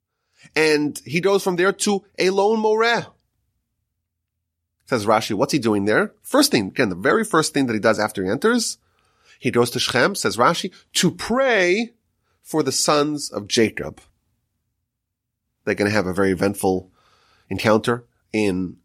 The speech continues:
Shechem. Abraham comes to pray for them. Oh, and why does he go to Elon Moreh? He goes there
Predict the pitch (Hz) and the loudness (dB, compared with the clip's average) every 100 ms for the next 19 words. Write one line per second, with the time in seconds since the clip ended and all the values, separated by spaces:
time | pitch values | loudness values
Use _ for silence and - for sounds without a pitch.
0 | - - - 127 151 190 - _ _ _ | -12 -6 0 2 0 -4 -14 _ _ _
1 | _ 123 117 107 98 92 95 85 - 90 | _ 0 2 0 -2 -8 -8 -8 -10 -16
2 | _ _ _ _ _ _ _ _ _ _ | _ _ _ _ _ _ _ _ _ _
3 | _ _ _ - - 208 220 175 131 139 | _ _ _ -20 -4 0 2 2 2 2
4 | 180 220 175 180 - 131 131 147 127 104 | 2 2 0 -2 0 0 2 2 2 2
5 | 95 143 185 _ _ _ _ _ _ _ | 2 0 -2 _ _ _ _ _ _ _
6 | _ _ _ - 143 127 185 262 - 180 | _ _ _ -8 -6 -2 0 0 0 0
7 | 151 147 185 | 2 2 2